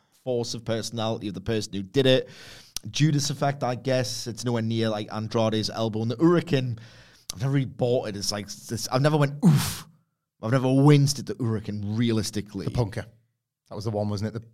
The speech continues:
Speaker 2: The, the start of the match.
Speaker 1: Yeah.
Speaker 2: He's, he's killed. That's not on. <laughs> That's
Speaker 1: Yeah.
Speaker 2: not on. That's it.
Speaker 1: So I do like the idea that he's using that as a stage to another finisher. I think maybe he was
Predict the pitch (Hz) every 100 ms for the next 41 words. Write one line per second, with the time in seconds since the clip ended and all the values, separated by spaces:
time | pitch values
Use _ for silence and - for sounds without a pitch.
0 | - 120 - - 123 107 113 139 135 104
1 | 95 131 - - 143 - 151 147 147 143
2 | 117 165 185 170 - 214 170 190 214 -
3 | 190 247 262 - - - 143 131 120 147
4 | 143 147 139 127 131 117 123 117 113 110
5 | 113 104 107 98 104 101 - - - 117
6 | 120 117 110 110 107 104 - 107 98 -
7 | 117 107 101 - 107 104 101 104 101 -
8 | 101 98 - 123 107 113 107 95 92 107